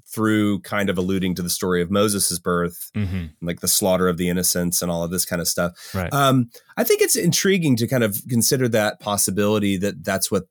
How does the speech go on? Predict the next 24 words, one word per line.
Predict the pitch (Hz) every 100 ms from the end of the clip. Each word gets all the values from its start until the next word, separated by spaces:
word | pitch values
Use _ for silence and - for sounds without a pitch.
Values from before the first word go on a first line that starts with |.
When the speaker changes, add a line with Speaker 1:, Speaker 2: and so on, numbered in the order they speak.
| -
Speaker 1:
they | 98 95 -
are | 92 87 87 87
doing | 85 110 104 104
here. | 90 95
But | 90 131
I |
also | 226 294 - 156
think | - 117 107
that | 107 98
the |
story | 98 - 131 123 123 117 107 107
and | 101 95
the |
connotations | 90 131 135 110 110 107 - 98 90
that | 95 87
that, | 92 92 - _
that, | 90 90
that | 95 92
word | 98 98 87
magoi, | 90 90 92 87 80 80 82 - - - _ _ _ -
uh, | 104 90 82 50
carries | - 123 107 90
with | 95 101 92
it | 85